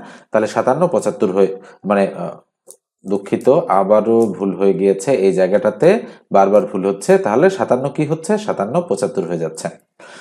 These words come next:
তো সাতান্ন যদি পঁচাত্তর হয়ে যায়, তাহলে কতটুকু বেড়েছে? তাহলে আমরা পঁচাত্তর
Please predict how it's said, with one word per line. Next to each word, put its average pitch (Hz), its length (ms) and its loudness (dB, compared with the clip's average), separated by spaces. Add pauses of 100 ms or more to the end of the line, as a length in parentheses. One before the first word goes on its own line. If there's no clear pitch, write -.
(120)
তো 135 80 4
সাতান্ন 202 400 0
যদি 196 180 0
পঁচাত্তর 170 420 2
হয়ে 117 160 4
যায়, 104 160 4
তাহলে 131 240 2
কতটুকু 156 380 0
বেড়েছে? 160 420 2 (340)
তাহলে 104 160 2
আমরা 101 200 0
পঁচাত্তর 139 640 2